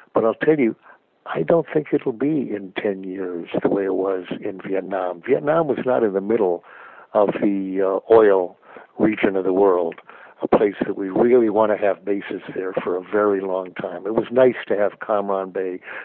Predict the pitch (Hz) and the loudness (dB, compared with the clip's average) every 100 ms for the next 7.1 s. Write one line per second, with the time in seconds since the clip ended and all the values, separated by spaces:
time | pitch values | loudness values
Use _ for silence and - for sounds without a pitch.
0 | - 104 101 - 104 98 - 98 92 95 | -2 0 0 0 0 0 0 0 0 -2
1 | 95 92 95 95 87 - - - - - | -4 -2 -2 -2 -4 -8 -18 -18 -16 -16
2 | - 101 - 123 127 139 156 135 107 110 | -8 -8 2 4 6 8 8 8 6 6
3 | 110 - 107 101 - 95 85 98 98 95 | 6 4 -2 -2 -4 -6 -6 -6 -4 -4
4 | - 98 101 - 101 95 - 104 107 95 | -4 -4 -4 -6 -6 -6 -2 2 2 2
5 | 107 98 92 92 85 - - _ - - | -2 -4 -2 -4 -6 -12 -20 _ -20 -20
6 | - - - 107 104 104 123 - - 117 | -20 -12 -4 0 2 4 2 2 0 0